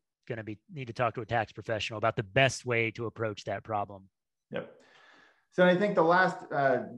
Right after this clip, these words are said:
Speaker 2: form that we've got, at least in our checklist, aside from some miscellaneous stuff, is Form eighty-eight eighty-nine. And this was related to health savings accounts. There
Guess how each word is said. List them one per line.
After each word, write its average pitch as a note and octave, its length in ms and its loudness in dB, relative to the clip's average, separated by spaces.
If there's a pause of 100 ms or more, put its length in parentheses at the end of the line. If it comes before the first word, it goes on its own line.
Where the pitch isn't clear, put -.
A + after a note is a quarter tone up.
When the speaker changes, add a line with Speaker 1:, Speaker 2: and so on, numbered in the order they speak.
(140)
Speaker 2:
form D#3+ 180 -4
that C#3+ 100 0
we've C#3 100 0
got, C#3+ 160 4
at A#2 60 0
least C#3 140 -2
in C#3 60 -4
our G#2 140 2
checklist, C#3 580 -2
aside A#2+ 340 -4
from A#2 140 -6
some A2+ 160 -6
miscellaneous A2+ 640 -2
stuff, G#2 280 -2
is G#2 80 -10
Form A2 220 -4
eighty-eight A2+ 340 -2
eighty-nine. A2 520 0
And A2+ 100 -4
this B2 120 -8
was A#2+ 100 -8
related A2+ 340 0
to G#2+ 60 -10
health G#2+ 220 -4
savings A2+ 320 -6
accounts. G#2+ 360 -8
There A#2 100 -4